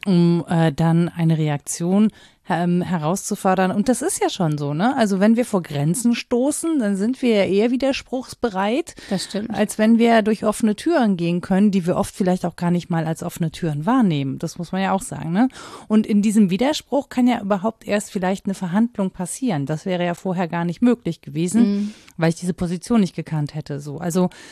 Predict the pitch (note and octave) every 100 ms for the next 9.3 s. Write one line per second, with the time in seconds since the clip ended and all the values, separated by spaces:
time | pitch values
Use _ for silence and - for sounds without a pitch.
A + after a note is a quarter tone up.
0 | - G3 E3+ F3+ F#3+ F#3+ - G#3 B3 A#3
1 | G3+ - F#3+ - G#3+ F#3 F3+ E3+ E3+ E3+
2 | E3 D#3+ D#3+ - _ - _ _ _ _
3 | F#3+ E3 E3+ F3 G3 F3+ - G3 F#3 F3+
4 | F3 D#3+ F#3+ B3+ B3 F3 D#3+ F3 - F3
5 | E3+ - F#3 E3 E3 D#3+ F3+ E3 D#3+ D#3+
6 | D#3+ D3 C#3 - E3+ D#3 - A3+ B3 B3+
7 | F3+ E3+ F3+ F#3 A3 G#3+ - F3 D#3 B3+
8 | - - D#3 E3+ E3 D#3+ F3+ F#3+ - F3+
9 | D#3+ E3